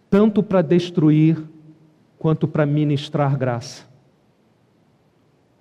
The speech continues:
Ananias, dirigido por Deus, confiando no Senhor, trouxe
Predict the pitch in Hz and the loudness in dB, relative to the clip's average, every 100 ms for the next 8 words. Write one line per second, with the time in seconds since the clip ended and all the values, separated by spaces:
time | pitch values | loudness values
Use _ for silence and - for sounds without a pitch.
0 | _ _ 165 165 156 175 214 214 208 156 | _ _ 0 2 2 0 2 0 -2 -2
1 | 170 131 143 208 185 - 202 156 127 147 | -2 -2 -2 -2 -2 -2 -2 -2 0 0
2 | 135 113 - - - _ _ _ _ _ | 0 -4 -14 -20 -20 _ _ _ _ _
3 | _ _ _ - 180 175 - 170 180 202 | _ _ _ -4 -2 -2 -2 0 0 0
4 | 170 165 160 - 160 139 123 110 - _ | 0 -2 -2 -4 -4 -2 -2 -4 -10 _
5 | _ _ _ _ _ _ _ _ _ _ | _ _ _ _ _ _ _ _ _ _
6 | _ _ _ _ _ - 160 180 - 196 | _ _ _ _ _ -2 0 0 -2 -2
7 | 180 | -2